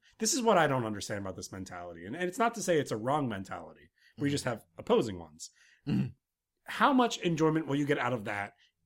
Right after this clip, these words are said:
Speaker 1: And how much will that increase your enjoyment of Kingdom Hearts three? Because for me personally, hearing that,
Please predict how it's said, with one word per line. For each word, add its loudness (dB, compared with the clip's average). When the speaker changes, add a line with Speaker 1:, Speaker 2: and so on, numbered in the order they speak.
Speaker 1:
And 4
how 2
much 2
will 0
that 0
increase -4
your -2
enjoyment -2
of -16
Kingdom -8
Hearts -8
three? -10
Because 2
for 0
me 4
personally, 0
hearing 0
that, -4